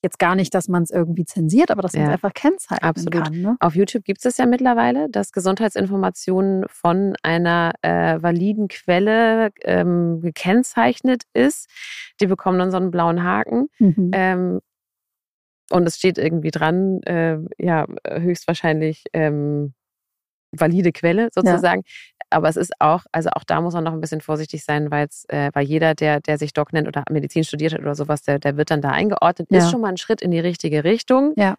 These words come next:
Speaker 2: Reicht noch nicht ganz, aber ich geb dir recht, das wär natürlich das Allerbeste, wenn da irgendwie, ähm, die Möglichkeit bestünde, dass auch die Plattformen schon mal vorsortieren und irgendwie kennzeichnen, was ist höchstwahrscheinlich irgendwie differenziert, evidenzbasiert,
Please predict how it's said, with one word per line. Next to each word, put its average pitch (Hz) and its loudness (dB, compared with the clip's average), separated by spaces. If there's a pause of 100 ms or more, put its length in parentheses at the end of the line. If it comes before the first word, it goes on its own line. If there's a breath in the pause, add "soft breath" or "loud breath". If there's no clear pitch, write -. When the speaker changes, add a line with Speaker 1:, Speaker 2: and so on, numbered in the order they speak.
Speaker 2:
Reicht 190 -2
noch 196 -4
nicht 175 -4
ganz, 190 0
aber 170 -2
ich 165 -6
geb 185 -6
dir 160 0
recht, 170 0 (380 loud breath)
das 160 -2
wär 165 2
natürlich 160 0
das 160 -4
Allerbeste, 151 -2
wenn 147 -2
da 147 0
irgendwie, 151 -4
ähm, 147 -4
die 160 0
Möglichkeit 160 -2
bestünde, 202 2
dass 175 0
auch 165 0
die 165 -8
Plattformen 151 -2
schon 156 -6
mal 151 0
vorsortieren 156 -2 (440 soft breath)
und 160 -2
irgendwie 156 -2
kennzeichnen, 151 -2
was 143 -2
ist 151 -8
höchstwahrscheinlich 143 -4
irgendwie 143 -6
differenziert, 147 -10
evidenzbasiert, 143 -2